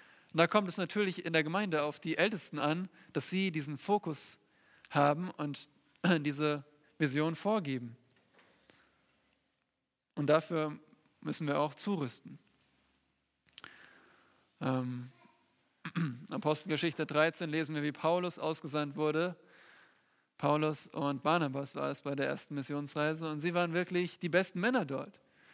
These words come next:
Sie haben nicht gefragt, okay, wer will in die Mission gehen? <laughs> Wen sollen wir aussenden? Und <clears throat> die Abenteuerlustigsten haben sich gemeldet? Nein, es waren die besten Männer. Die waren schon, die haben dort schon gelehrt in der Gemeinde.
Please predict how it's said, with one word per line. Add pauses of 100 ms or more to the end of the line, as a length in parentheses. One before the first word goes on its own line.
Sie
haben
nicht
gefragt,
okay, (460)
wer
will
in
die
Mission
gehen? (200)
<laughs> (520)
Wen
sollen
wir
aussenden?
Und (1000)
<clears throat>
die
Abenteuerlustigsten
haben
sich
gemeldet? (420)
Nein, (680)
es
waren
die
besten
Männer. (380)
Die
waren
schon,
die
haben
dort
schon
gelehrt
in
der
Gemeinde.